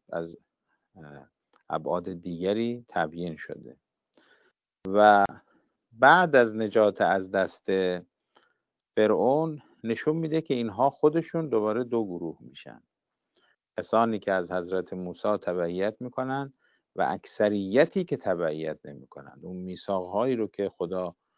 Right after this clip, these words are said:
باهاشون بسته عمل نمی‌کنن بهش و در نتیجه قانون خدا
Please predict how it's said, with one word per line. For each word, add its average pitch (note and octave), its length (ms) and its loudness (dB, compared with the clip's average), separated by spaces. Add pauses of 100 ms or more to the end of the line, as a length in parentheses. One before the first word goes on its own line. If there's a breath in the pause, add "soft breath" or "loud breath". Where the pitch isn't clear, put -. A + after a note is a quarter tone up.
(280)
باهاشون F#2 540 -2
بسته A2+ 720 0 (1300)
عمل F#2+ 360 -2
نمی‌کنن C#2+ 640 -6
بهش C#2 560 -18 (1000)
و D#2 360 -6 (560 soft breath)
در A2+ 240 2
نتیجه B2 360 0
قانون A2+ 520 0
خدا A2 560 -2